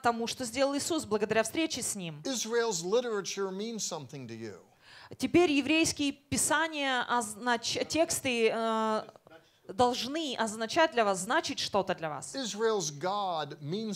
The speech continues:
Speaker 2: something to you.
Speaker 1: Теперь израильский Бог должен что-то значить для вас.
Speaker 2: One of the things that interests me about New Testament Christians is the fact that they didn't have a New Testament.
Speaker 1: И то, что меня интересует по поводу новозаветних верующих, что Нового Завета у них не было.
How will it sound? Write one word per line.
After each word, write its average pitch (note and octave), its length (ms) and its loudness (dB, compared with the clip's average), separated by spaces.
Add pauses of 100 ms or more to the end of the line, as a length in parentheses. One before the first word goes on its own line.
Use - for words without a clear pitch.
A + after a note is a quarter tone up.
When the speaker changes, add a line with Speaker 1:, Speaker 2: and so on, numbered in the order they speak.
Speaker 2:
something C3+ 420 -8
to C#3 140 -10
you. G#2+ 260 -8
Speaker 1:
Теперь C4+ 300 2
израильский C#4 460 2
Бог C#4 200 4
должен B3+ 280 0
что-то B3 340 -2
значить A3+ 400 -2
для D#3+ 160 -2
вас. C#3 400 -8
Speaker 2:
One B3+ 160 0
of D#4+ 80 -6
the C#4 100 -2
things B3+ 300 -6
that G3 160 -4
interests G#3+ 520 -6
me D#3+ 160 -8
about D3 300 -6
New F3 160 -6
Testament - 540 -12
Christians C#3+ 520 -12
is C#3+ 140 -10
the D3+ 80 -12
fact E3+ 300 -8
that D3+ 120 -12
they F3 120 -4
didn't F#3+ 260 -6
have F#3+ 160 -10
a E3+ 60 -10
New D#3+ 160 -10
Testament. B2 680 -10 (240)
Speaker 1:
И A3+ 80 -10
то, E4 140 0
что D#4+ 140 -4
меня D4 200 -4
интересует C4+ 500 -4
по B3 100 2
поводу B3 320 0
новозаветних A#3+ 720 -2
верующих, C4+ 400 0
что - 160 -4
Нового B3+ 300 2
Завета C4+ 400 0
у G#3 40 -2
них G#3 220 -8
не A#3+ 160 0
было. D3 300 -6